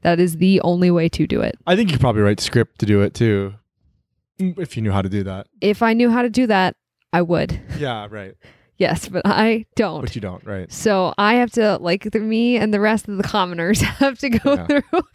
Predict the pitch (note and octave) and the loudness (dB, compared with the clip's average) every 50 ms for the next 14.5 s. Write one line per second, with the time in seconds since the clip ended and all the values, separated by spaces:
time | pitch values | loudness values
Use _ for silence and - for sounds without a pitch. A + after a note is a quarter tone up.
0 | - - - - A#3 A#3 A3+ G#3 G#3 G#3+ G#3+ A3+ A3+ A3 A3 G#3+ - - A3+ A3+ | -20 -16 -6 -2 0 0 0 0 0 0 0 0 2 2 0 0 0 -2 -2 -2
1 | - - - A3 G3+ G3 G3+ G3+ F#3+ - - - - - A#3 - - G3 G#3 G3+ | -2 -4 -4 -4 -2 0 0 -2 -2 -4 -10 -16 -14 -14 -12 -6 -2 0 2 2
2 | G3 - - G#3+ - - G#3+ G3 F#3 - - G3+ - - G3+ G#3 G3+ G3 F#3+ G3 | 2 2 0 0 2 2 0 0 0 -2 -4 -4 -2 0 0 2 2 2 2 0
3 | F3 - - F#3+ F#3 - - - G#3 F#3+ F3+ F3 - - F#3 E3 - - - - | 0 0 0 0 0 0 0 0 0 0 0 0 0 0 0 0 0 -2 -2 -2
4 | F#3+ F#3 F#3 F#3 F3+ E3+ F3+ F#3+ G3+ G3 - G3 F3 - E3+ - - G#3 C3+ - | 0 0 0 0 -2 0 0 -2 -2 -2 -2 -4 -4 -4 -6 -4 -2 -2 0 2
5 | D#3+ A3 A3+ G#3+ F#3+ E3 C#3 E2+ D#3+ F#3 - G3 F3+ F#3 D3+ - - - - - | 2 2 2 2 2 0 0 0 0 0 0 0 0 -2 -2 -2 -4 -6 -8 -8
6 | F3 _ _ _ _ - C3+ C3+ - E3+ - - - - E2 D3 F3+ F#3 F3 E3 | -10 _ _ _ _ -6 -4 -4 -4 -6 -6 -10 -14 -12 -8 -4 -2 -2 0 0
7 | D#3+ E3+ F3+ G3+ G3+ G#3 G3 F#3+ F#3+ F#3 F#3+ F#3+ F#3 E3+ E3+ D#3 - E3 E3 D#3+ | 0 -2 -2 -2 -2 -2 -4 -4 -2 -2 -2 -2 0 -2 -2 -4 -4 -8 -8 -8
8 | F3+ E3 F3 - - - D#3 D#3+ D#3 D3+ D3+ D3+ G#3+ A3 A3 G3+ A3+ A#3+ G#3 G3+ | -8 -8 -10 -6 -4 -2 0 0 0 0 2 2 2 2 2 2 2 2 2 2
9 | G#3+ G#3 G3+ G3 - - - - G3 F#3+ F#3+ F#3+ F#3+ F#3+ E3+ E3 - G3+ F#3+ F3+ | 2 2 2 0 -2 -4 -4 -2 0 0 0 0 0 -2 -4 -2 0 0 2 2
10 | G3+ G3+ G3+ G3 F#3+ - - - - - - - _ _ _ - - G3 G3 F3+ | 2 2 2 2 0 -2 -6 -14 -20 -20 -20 -20 _ _ _ -2 0 0 0 0
11 | - - G#3+ F#3+ - G#3+ G#3+ G#3+ G#3 G3+ F#3+ - - - F#3 F#3+ F#3+ G3 G#3+ G3 | 0 -2 -2 0 0 2 2 2 2 0 0 -2 -2 0 0 0 2 2 2 2
12 | F3 F3 E3+ - _ _ - - F#3 F3+ E3+ F#3+ F#3 F3 - - - G3 - - | 2 2 -2 -6 _ _ -4 -2 0 0 0 0 -2 -2 -4 -2 -2 -2 -2 0
13 | - F#3 F3+ F3 - F#3+ F3+ F3 F3 F3 E3 C3+ F3+ - _ - - - G3 F#3 | 0 2 2 2 2 2 2 2 2 2 0 0 -2 -2 _ -6 -4 -2 0 0
14 | E3+ F3 F#3 F#3 F3+ F3+ F3+ F3 F3 - | 0 0 0 0 0 2 2 2 0 -2